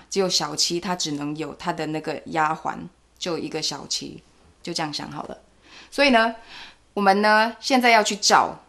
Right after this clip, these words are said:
那个七在哪里。所以我们已经建立了 E minor，我们现在要来找。OK，我用这个蓝色，蓝色都是配件哦。我们从这边看，看下去。OK，我们的 E 已经成立，我们的五，一也已经成立，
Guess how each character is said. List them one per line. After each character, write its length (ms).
那 120
个 100
七 320
在 160
哪 160
里。 260
所 140
以 20
我 80
们 140
已 60
经 180
建 260
立 140
了 260
E 160
minor， 440
我 80
们 100
现 280
在 420
要 180
来 160
找。 340
OK， 180
我 140
用 180
这 100
个 180
蓝 260
色， 380
蓝 220
色 140
都 140
是 100
配 220
件 260
哦。 300
我 60
们 100
从 160
这 100
边 160
看， 460
看 160
下 160
去。 140
OK， 240
我 100
们 140
的 180
E 180
已 160
经 160
成 300
立， 300
我 100
们 160
的 180
五， 280
一 380
也 220
已 100
经 160
成 260
立， 240